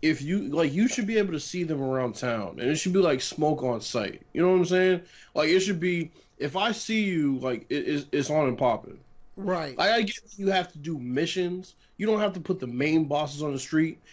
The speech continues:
Speaker 1: but if his boys, his cronies are out there, you should be able to see them. You know what I'm saying? It makes the world seem a bit more interactive. Like, even in Watch Dogs, if you were wanted, you were wanted,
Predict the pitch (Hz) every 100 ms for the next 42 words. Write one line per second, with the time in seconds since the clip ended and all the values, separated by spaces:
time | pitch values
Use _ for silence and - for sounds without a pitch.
0 | - 147 156 151 220 139 139 165 180 180
1 | 170 160 - 156 170 175 165 165 175 170
2 | 185 185 208 254 254 240 226 - 285 156
3 | 117 - _ - 196 196 202 214 202 202
4 | - - - 180 214 226 - 185 196 202
5 | 185 - 196 185 165 127 175 180 160 156
6 | 147 147 131 139 131 113 107 - - 160
7 | 165 - - 247 254 240 170 139 170 165
8 | 131 120 101 107 - - _ _ _ _
9 | _ - 170 127 147 226 269 233 175 123
10 | 127 180 240 226 277 285 277 _ _ -
11 | 131 190 269 247 214 143 131 185 226 233
12 | 208 190 175 151